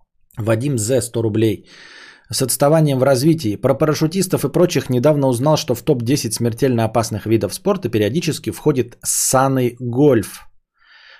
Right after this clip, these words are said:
Удивительно, но это потому, что по правилам матч не прерывается ни при каких погодных условиях, и в грозу ты с антенной посреди поля. Вопросов нет. И че, а,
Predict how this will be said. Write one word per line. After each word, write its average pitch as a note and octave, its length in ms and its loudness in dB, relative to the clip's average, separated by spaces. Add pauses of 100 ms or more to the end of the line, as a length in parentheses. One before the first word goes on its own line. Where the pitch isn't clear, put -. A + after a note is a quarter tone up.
Удивительно, B2 720 2
но A2 140 0
это D3 180 0
потому, C#3+ 340 0
что - 180 -4
по C3 120 2
правилам C#3+ 440 4
матч C#3 380 0
не C#3+ 220 2
прерывается D#3+ 840 2
ни B2+ 160 -2
при C3+ 180 -2
каких D#3 380 -2
погодных A#2 500 0
условиях, C#3+ 720 0 (400)
и C#3+ 120 2
в B2 100 -2
грозу C3+ 520 2
ты D#3+ 240 4
с - 220 -2
антенной C3 720 2
посреди B2 520 -2
поля. A#2+ 500 0
Вопросов A2 600 -4
нет. G#2 240 -6 (300)
И A#2 100 -4
че, D#3+ 280 0 (520)
а, C3 600 -4